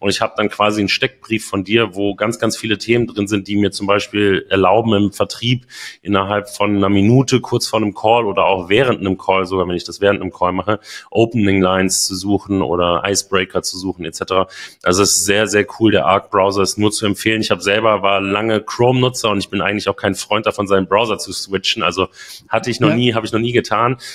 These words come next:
Speaker 1: Äh, jetzt hab ich's getan. Der Arc-Browser ist der
Speaker 2: Ja,
Speaker 1: Wahnsinn.
Speaker 2: spannend. Hab ich was dazugelernt. Also ich, es, ich muss noch ein bisschen gucken. Ich nutze auch ganz viele von diesen Sachen, um mich auch vorzubereiten, was ich ja, was ich auch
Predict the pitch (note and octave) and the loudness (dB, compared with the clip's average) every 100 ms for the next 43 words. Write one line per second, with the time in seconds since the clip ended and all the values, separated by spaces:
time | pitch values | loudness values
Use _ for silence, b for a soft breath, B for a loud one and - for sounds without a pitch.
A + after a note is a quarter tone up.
0 | B - G2+ G2+ A2+ - A2+ - G#2+ - | B -4 0 2 0 0 -2 -2 -4 -2
1 | G#2+ G#2+ E2+ G2+ - G2 G2 F#2+ - F2 | 0 2 2 0 -2 -2 0 -2 -4 -2
2 | E2 D#3 - C#3 A#2 C3 D3 D3 C#3+ C3+ | 2 2 4 0 0 2 4 4 2 2
3 | D3 A#2 A2 A2+ - C3 C3 A#2 - C#3 | 4 4 2 0 0 2 2 2 2 0
4 | C#3 C3+ D#3 B2+ E3 D#3+ D#3+ D3 - D#3 | 2 0 0 0 2 4 4 4 4 4
5 | E3 E3 C#3 E3 D#3 D3+ C#3+ - D3 - | 6 6 6 4 2 0 0 4 4 6
6 | D3 C#3 - C3+ C3+ B2+ B2+ C3+ C#3+ D3+ | 4 4 6 6 6 6 6 6 6 6
7 | C3+ B2+ B2+ - C#3+ - C#3+ C3 C3+ C3+ | 6 6 0 0 -2 0 -2 2 2 2
8 | C3 B2+ C3+ C#3 - D3 C#3+ C3 D3 C3 | 0 2 2 2 0 0 0 2 0 0